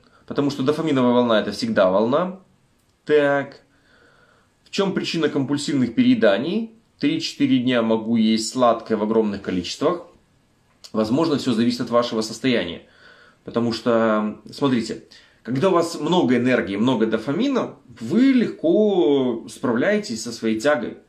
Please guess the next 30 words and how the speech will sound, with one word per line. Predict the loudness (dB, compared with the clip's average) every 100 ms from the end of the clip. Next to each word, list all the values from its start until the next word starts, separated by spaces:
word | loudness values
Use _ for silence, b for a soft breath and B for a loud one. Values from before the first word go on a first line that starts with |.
| _
Все | -4 -2
здесь | -2
окей. | -4 -4 -4 -6 B B B B
Но | -4 0
достаточно | 0 2 2 0 -2 0
вашему | 2 2 2 0
уровню | 2 2
энергии, | 2 0 0 0
вашему | -2 -2 -4
дофамину | -2 -2 -2 -2
просесть, | -4 -2 -2 -2 -6 -20 _ _ _ _ _
просесть, | -4 -4 -4 -6 -8 b b b b b _
а, | -2 0 2 4 4 2 2 -2 -2
то | 2 2 4 2 0
сразу | 0 0 0 -2
же | 0 2 4
вот | 2 0
этот | -4 -8 -4
риск | -2 -2 -6
срывов, | -10 -4 -2 0 0 -2 0
а, | 2 2
и | 2
импульсивности | 0 0 -2 -2 -6 -6 -4
увеличивается. | -2 0 0 -2 -4 -6 -6 -12 -16 B B B B B
Есть | -2 -2 0
классическое | -2 -4 -6 -4
определение | -2 0 0 -2
хальт, | -2 -2 -2 -6 -14 -2
да? | -2 -2 -6 B B B -4
А, | 0 0 -2 -6